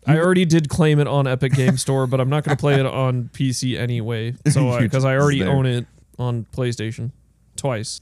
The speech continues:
Speaker 2: Uh,
Speaker 1: 'Cause I bought a physical copy forever ago, and then I bought a digital copy for super cheap 'cause
Speaker 2: Nice.
Speaker 1: 'cause I do that.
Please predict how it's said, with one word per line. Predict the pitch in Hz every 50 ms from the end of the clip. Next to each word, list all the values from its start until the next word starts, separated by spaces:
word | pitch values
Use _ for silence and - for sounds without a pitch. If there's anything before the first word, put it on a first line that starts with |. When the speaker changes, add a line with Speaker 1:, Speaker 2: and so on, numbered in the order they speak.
| -
Speaker 2:
Uh, | - 117
Speaker 1:
'Cause | 127 131 131 131 131 131 131 131 131 131
I |
bought | 123 113 139 147 147
a | 139
physical | - 147 147 135 135 127 - 127 -
copy | - 135 131 127 - 131 123
forever | - 135 127 127 123 120 123
ago, | 120 120 127 127 127 123 120
and | 123 127
then | 127 123
I | 123
bought | 117 123 127 123
a | 120
digital | 123 - 131 127 120 127 120
copy | - - 127 120 117 - 127
for | 120 - 127
super | - - 127 - -
cheap | - - - 123 120 - -
'cause | - 143 123 101 - - -
Speaker 2:
Nice. | - 87 82 80 78 78 - - - - - _ _ _ _ _ _
Speaker 1:
'cause | - 123
I | 123 120
do | 110 120 117 113
that. | 113 110 107 120 143